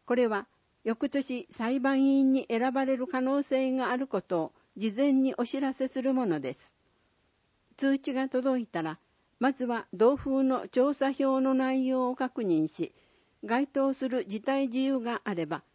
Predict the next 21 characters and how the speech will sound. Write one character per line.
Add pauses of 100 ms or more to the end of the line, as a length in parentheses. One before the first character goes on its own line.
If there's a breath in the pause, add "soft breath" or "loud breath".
(120)
必
要
事
項
を
記
入
の
上、 (340)
裁
判
所
へ
返
送
し
て
く
だ
さ
い。